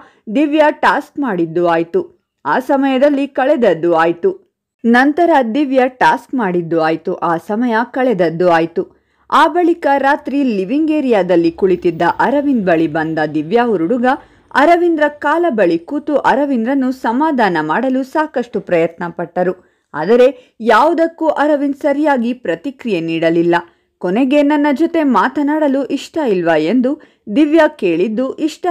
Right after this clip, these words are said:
ಇಲ್ಲ" ಎಂದು ಅರವಿಂದ್ ನೇರವಾಗಿಯೇ ತಿಳಿಸಿದರು. ಕೊನೆಗೆ ಮನನೊಂದ ದಿವ್ಯಾ ಅಲ್ಲಿಂದ ಎದ್ದು ಹೊರ ನಡೆದು ಮಲಗುವ ಜಾಗದಲ್ಲಿ ಕಣ್ಣೀರಿಟ್ಟರು. ಬಿಗ್ ಬಾಸ್ನ ಕ್ಯೂಟ್ ಜೋಡಿ ಎನಿಸಿಕೊಂಡಿದ್ದ ಅರವಿಂದ್ ದಿವ್ಯಾ ನಡುವೆ ಆಗಿರುವ ಮನಸ್ತಾಪ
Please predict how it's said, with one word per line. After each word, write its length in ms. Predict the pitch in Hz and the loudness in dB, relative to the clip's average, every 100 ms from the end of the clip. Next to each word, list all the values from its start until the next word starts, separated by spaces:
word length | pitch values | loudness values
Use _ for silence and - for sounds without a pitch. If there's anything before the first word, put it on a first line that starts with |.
| 311 | 0
ಇಲ್ಲ" 180 | 226 180 | 2 2
ಎಂದು 380 | 156 180 190 | 2 0 0
ಅರವಿಂದ್ 500 | - 208 277 254 262 | 0 0 0 0 0
ನೇರವಾಗಿಯೇ 640 | 185 156 285 269 196 170 165 | 0 0 0 0 0 0 -2
ತಿಳಿಸಿದರು. 840 | 170 165 165 170 170 175 175 - _ _ - | -2 -2 -2 -2 0 0 -2 -6 _ _ -14
ಕೊನೆಗೆ 680 | 143 180 226 247 254 _ - | -6 -2 0 0 -2 _ -4
ಮನನೊಂದ 600 | 233 254 339 330 320 294 269 185 | 0 2 4 2 2 0 0 0
ದಿವ್ಯಾ 340 | 214 233 269 262 | -2 2 2 2
ಅಲ್ಲಿಂದ 320 | 320 311 285 | 2 2 0
ಎದ್ದು 400 | 226 233 240 240 | 0 2 0 0
ಹೊರ 200 | 226 160 151 | 0 0 -2
ನಡೆದು 380 | 156 202 240 262 | -2 -2 0 0
ಮಲಗುವ 580 | 226 175 226 269 294 202 | 0 2 0 2 2 2
ಜಾಗದಲ್ಲಿ 640 | 180 254 262 196 160 175 | 0 -4 -2 0 0 -2
ಕಣ್ಣೀರಿಟ್ಟರು. 1040 | 202 269 208 185 165 165 180 180 - _ _ _ - | -4 -4 -2 -2 -2 -2 -2 -2 -4 _ _ _ -4
ಬಿಗ್ 280 | 175 208 220 | 0 0 4
ಬಾಸ್ನ 300 | 294 311 311 311 | 2 2 -2 -6
ಕ್ಯೂಟ್ 420 | 302 339 370 294 | -4 -2 -2 -2
ಜೋಡಿ 260 | 302 277 254 | -2 -2 -2
ಎನಿಸಿಕೊಂಡಿದ್ದ 680 | 214 196 196 - 165 165 170 165 | -4 -6 -8 -6 -2 -2 0 0
ಅರವಿಂದ್ 460 | 151 165 180 240 185 | 0 0 0 0 0
ದಿವ್ಯಾ 320 | 175 160 165 | 0 0 -2
ನಡುವೆ 360 | 160 151 240 226 | -2 -4 0 0
ಆಗಿರುವ 580 | 208 202 196 180 175 160 | 2 0 0 0 0 0
ಮನಸ್ತಾಪ 720 | 147 143 185 - - 269 | -2 -4 -6 -8 -10 -6